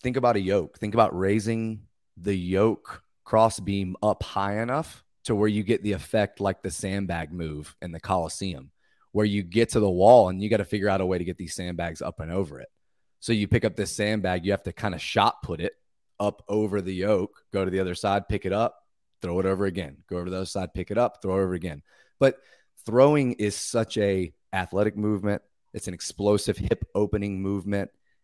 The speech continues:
And it's not really, you don't really see it come up much anymore. Think about, like,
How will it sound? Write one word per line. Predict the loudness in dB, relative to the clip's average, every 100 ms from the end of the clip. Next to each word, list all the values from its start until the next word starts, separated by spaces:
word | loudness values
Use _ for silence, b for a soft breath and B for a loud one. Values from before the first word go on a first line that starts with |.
| _
And | -2 -2
it's | -2 -6
not | -4 -4 -4 -8
really, | -4 2 2 2 2
you | 0 0
don't | 0 0
really | 0 -2
see | -2 -2
it | -2
come | -2 -2 0
up | 0
much | -2 -10 -10
anymore. | -12 -12 -16 -20 _ _ _ _ _ _ _ _ _ -20 _ _
Think | -2 0
about, | 4 4 6
like, | 6 4 2